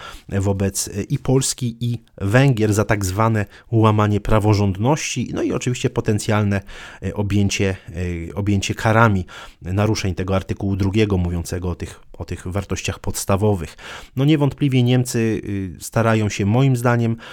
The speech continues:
y, dzisiaj realizować geopolityczną koncepcję Mitteleuropy nowymi, y, nowymi narzędziami, już nie militarnymi, ale,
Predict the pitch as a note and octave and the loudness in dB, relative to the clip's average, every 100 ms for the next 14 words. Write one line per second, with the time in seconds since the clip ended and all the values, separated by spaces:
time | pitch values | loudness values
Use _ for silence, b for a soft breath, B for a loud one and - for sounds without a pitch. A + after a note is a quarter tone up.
0 | B B - F2 F2+ F#2 A2 A#2 G2 F2+ | B B -8 -4 -4 -2 -2 -2 -2 -4
1 | - G#2 A2+ B2 A2+ G#2+ G#2+ G2 G2 G#2 | -2 2 4 2 2 0 0 0 0 0
2 | G2+ - G2+ G2 G2+ - G2 G#2 G2 G#2 | 0 -2 -4 -4 -6 -4 -4 -4 -6 -8
3 | - G2 - G2 G#2 A2+ G#2 - G2+ A2 | -6 -6 -4 -2 -2 -2 -4 -2 -2 0
4 | B2+ B2 A2+ - - C3+ D#3 D#3+ D3+ C#3+ | -2 -4 -6 -8 -2 2 4 4 2 0
5 | B B B B - G#2 G#2 A2+ C3 C#3 | B B B B -4 0 2 4 4 4
6 | C3+ C3 B2 B2+ C3 A#2+ F#2+ G#2+ - A#2 | 4 4 4 2 4 2 2 0 0 2
7 | A2 A2+ G#2+ G#2 G#2 A#2+ A#2 G2+ G2 G#2 | 2 2 2 0 0 0 -2 -2 -2 0
8 | F#2+ | 0